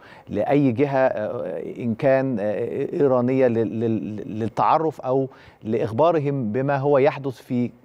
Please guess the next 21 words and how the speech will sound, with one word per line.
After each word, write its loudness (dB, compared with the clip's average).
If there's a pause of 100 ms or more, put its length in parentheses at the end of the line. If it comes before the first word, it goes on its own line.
(160)
تلك 0
الحالة 2
أو 0
في -10
تلك -6
اللحظة 0
قبل 0 (360)
وقوع 2
سقوط، -2 (160)
آه، -2
اضطر-، 2
اضطرار -2
للهبوط؟ -2 (140)
يعني -4 (340)
ما 2
الذي 0 (420)
من 0
المفترض 0
أن -4
كان 0
يحدث؟ 0